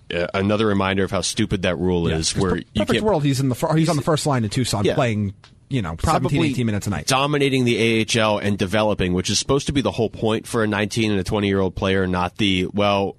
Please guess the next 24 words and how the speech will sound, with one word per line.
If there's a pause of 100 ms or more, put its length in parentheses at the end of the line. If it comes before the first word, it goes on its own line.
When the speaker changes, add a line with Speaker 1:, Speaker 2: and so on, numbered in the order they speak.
Speaker 1:
we're
just
gonna (340)
block
him
from
going
to
the
A
H
L
'cause
we
want
him
to
be
available
to
the
C
H
L."